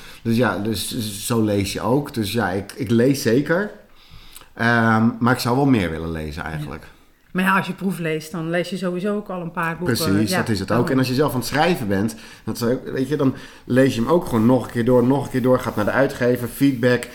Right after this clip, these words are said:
Speaker 1: herschrijven, nog een keer lezen, nog een keer lezen. Nou, uiteindelijk is die goed. Eindredactie, feedback, weer doornemen. Dan is alle feedback klaar. Ga je hem nog twee keer goed doorlezen. Dus op een gegeven moment, dat leg ik ook aan scha-,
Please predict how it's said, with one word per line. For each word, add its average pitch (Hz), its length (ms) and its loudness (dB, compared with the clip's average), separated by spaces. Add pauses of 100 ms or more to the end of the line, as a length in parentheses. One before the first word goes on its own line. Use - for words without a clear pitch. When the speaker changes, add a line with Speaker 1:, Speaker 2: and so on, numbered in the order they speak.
(140)
Speaker 1:
herschrijven, 123 760 2
nog 127 160 2
een - 60 -10
keer 135 100 0
lezen, 123 380 4
nog 131 200 2
een 123 60 -12
keer 127 100 -4
lezen. 123 520 2
Nou, 131 160 2
uiteindelijk 95 400 -2
is 92 80 -10
die 101 100 -10
goed. 143 360 0 (100)
Eindredactie, 123 920 2 (240)
feedback, 123 560 2 (260)
weer 120 300 4
doornemen. 113 720 4 (180)
Dan 107 140 -2
is 101 200 -4
alle 151 240 2
feedback 110 380 -2
klaar. 135 340 2
Ga - 120 -4
je 92 60 2
hem 104 120 2
nog 160 220 4
twee 135 240 2
keer 127 120 -6
goed 131 200 0
doorlezen. 120 760 4 (280)
Dus 107 120 -6
op 120 60 -2
een - 60 -6
gegeven 143 300 2
moment, 120 180 2
dat 113 160 -8
leg 113 100 0
ik 113 80 -10
ook 123 120 -6
aan 110 80 -4
scha-, - 200 -10